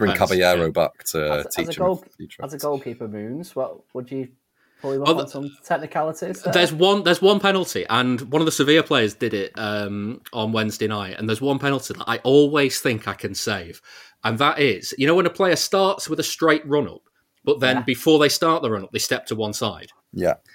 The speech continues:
Speaker 2: They, uh, they mu-, like, ninety percent of the time, I'm almost, like, I, I would always go to the, uh, opposite corner from, uh, the side that they've gone to, that, that they've stepped to. So if they're a right footer and they step to the, uh, to the left to open the body up,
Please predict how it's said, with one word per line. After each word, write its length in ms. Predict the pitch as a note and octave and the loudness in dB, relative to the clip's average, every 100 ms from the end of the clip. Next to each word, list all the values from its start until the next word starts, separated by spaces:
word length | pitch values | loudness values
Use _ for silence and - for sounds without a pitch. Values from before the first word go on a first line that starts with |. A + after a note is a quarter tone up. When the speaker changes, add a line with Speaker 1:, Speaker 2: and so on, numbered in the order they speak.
| - _ B2+ | -20 _ 0
Speaker 2:
They, 200 | C3 C#3+ | 0 2
uh, 200 | D3 E3 | 0 2
they 160 | C#3 | 2
mu-, 320 | D3 D#3+ G3+ | 2 2 2
like, 180 | D#3 D#3 | 2 0
ninety 460 | D#3 E3 F#3+ F#3 F#3 | 2 4 4 2 -2
percent 300 | D#3+ D#3+ D#3 | 0 0 0
of 40 | |
the 60 | C#3+ | -4
time, 340 | - D3+ A#2 | 0 0 0
I'm 160 | G2+ A#2 C#3 | -2 -6 0
almost, 460 | C#3+ C#3+ B2 - | 2 2 0 -4
like, 180 | C3+ B2 | -2 -2
I, 100 | C3 D3 | -2 0
I 80 | D3 | 0
would 140 | D3 | 0
always 540 | D3+ E3 D#3+ D#3 C#3+ | 4 6 6 2 0
go 420 | - D#3+ F#2+ G2+ - _ _ - | 0 -2 -2 -6 -16 _ _ -6
to 120 | B2 | -2
the, 460 | B2 A#2+ A#2 B2+ - | 0 2 0 -2 -4
uh, 200 | G#2+ A2+ | -4 -4
opposite 380 | C3+ - B2 C3 | -6 -4 -4 -4
corner 320 | - B2+ A2+ G2+ | 0 2 2 -2
from, 500 | A2 G2+ G#2 G#2 - | -4 -4 -4 -6 -8
uh, 200 | G2+ G#2 | -8 -6
the 220 | G#2 G2 - | -6 -8 -10
side 340 | - A2+ G#2+ | -4 -2 -2
that 100 | A2+ | -4
they've 160 | G#2 - | -8 -6
gone 200 | G2 G2+ | -6 -8
to, 160 | - G2+ | -10 -10
that, 180 | A2+ | -8
that 240 | A2 G2+ A2 | -6 -8 -4
they've 180 | A2 G#2+ | -4 -2
stepped 280 | - G2+ | -6 -8
to. 100 | G2+ | -8
So 100 | - | -6
if 100 | A2+ | -4
they're 120 | C3+ B2+ | 0 2
a 40 | |
right 240 | D#3 E3+ | 4 2
footer 380 | E3+ B2+ - F#2 - - - | 2 -2 -2 -12 -16 -20 -8
and 100 | A#2+ | -2
they 60 | A2+ | -2
step 260 | - C3 - | 0 -4 -2
to 100 | A2+ | 0
the, 360 | A2 A2+ A#2+ | 0 0 -2
uh, 140 | G#2+ G#2+ | -4 -6
to 120 | A#2 | -4
the 60 | G#2+ | -2
left 300 | A2 - - | -2 -4 -6
to 120 | A2 | -4
open 220 | G#2 G#2+ | -4 -6
the 40 | G#2 | -6
body 260 | G2 F#2+ | -8 -8
up, 80 | F#2 | -12